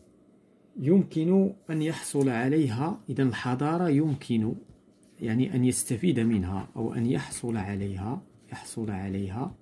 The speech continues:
الفرد والمجتمع. إذن هي في صالح الفرد وفي صالح المجتمع، يمكن أن يستفيد منها الفرد والمجتمع.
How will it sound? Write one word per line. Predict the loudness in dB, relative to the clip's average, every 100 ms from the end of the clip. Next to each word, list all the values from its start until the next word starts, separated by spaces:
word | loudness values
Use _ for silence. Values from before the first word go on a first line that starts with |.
| -20 -20 -20 _ _ -20 _ -10
الفرد | -8 -2 0 4
والمجتمع. | 4 4 0 -6 -12 -14 -20 -20 -20 -10
إذن | -2 0
هي | 0 0
في | -2 -6
صالح | -4 -2 0 -2
الفرد | -6 -6 -6 -6 -8 -18 _
وفي | -10 -6 -6
صالح | -4 -2 -2 -2
المجتمع، | -2 0 -2 -6 -10 -12 -18 -20 _ -20 _ _ -20 _ _ _
يمكن | -12 -8 -4
أن | -2 -2
يستفيد | -2 -4 -6 -4 -2
منها | 0 0 -2 -6
الفرد | -8 -6 -4
والمجتمع. | -2 -4 -4 -8 -12